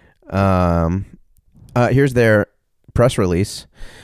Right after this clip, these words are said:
"We are excited about what we can do together and see tremendous opportunity for shareholder value creation."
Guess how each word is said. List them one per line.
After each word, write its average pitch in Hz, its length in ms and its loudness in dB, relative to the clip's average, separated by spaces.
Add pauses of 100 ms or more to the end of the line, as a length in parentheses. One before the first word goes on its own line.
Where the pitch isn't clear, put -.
(120)
"We 123 140 4
are - 20 6
excited 151 360 2
about 135 320 4
what 131 120 2
we 127 120 2
can 113 140 -2
do 120 140 2
together 90 380 2
and 95 100 0
see 98 140 -4
tremendous 120 400 0
opportunity 110 560 0
for 92 160 -2
shareholder 120 560 2
value 110 420 2
creation." 78 640 -4